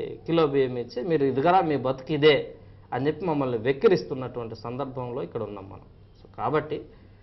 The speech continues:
ఈ ప్రజలు మేము చేసేటువంటి ప్రయత్నం చాలామంది చేస్తున్నారు, వ్యక్తులు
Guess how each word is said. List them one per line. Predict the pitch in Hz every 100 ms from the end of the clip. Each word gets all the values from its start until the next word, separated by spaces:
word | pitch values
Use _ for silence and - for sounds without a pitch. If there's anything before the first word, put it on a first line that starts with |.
| - - - - - - - - - - -
ఈ | 127 180
ప్రజలు | 220 196 156 139 113 - - - - -
మేము | 117 139 196 208
చేసేటువంటి | 175 175 170 143 139 120
ప్రయత్నం | 117 107 90 - - - - - - - - - - - - - - 151
చాలామంది | 190 254 254 240
చేస్తున్నారు, | 180 143 - 120 107
వ్యక్తులు | 127 139 - 123